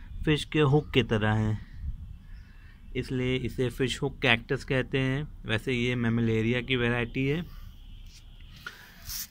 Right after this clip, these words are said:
mammillaria एक बहुत बड़ी फैमिली है कैक्टस की, जिसमें बहुत सारे कैक्टस आते हैं, फ्लावरिंग कैक्टस।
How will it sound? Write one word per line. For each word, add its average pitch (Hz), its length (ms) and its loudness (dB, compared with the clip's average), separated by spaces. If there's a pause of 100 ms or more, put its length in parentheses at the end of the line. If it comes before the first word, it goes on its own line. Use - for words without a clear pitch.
(280)
mammillaria 143 760 6 (260)
एक 131 500 2
बहुत 123 320 6
बड़ी 127 280 6
फैमिली 123 440 2
है 123 180 0
कैक्टस 113 480 -2
की, 123 240 -4
जिसमें 110 340 -2
बहुत 113 280 0
सारे 117 320 0
कैक्टस 113 540 0
आते 117 280 -2
हैं, 120 260 -2
फ्लावरिंग 110 500 2
कैक्टस। 123 540 0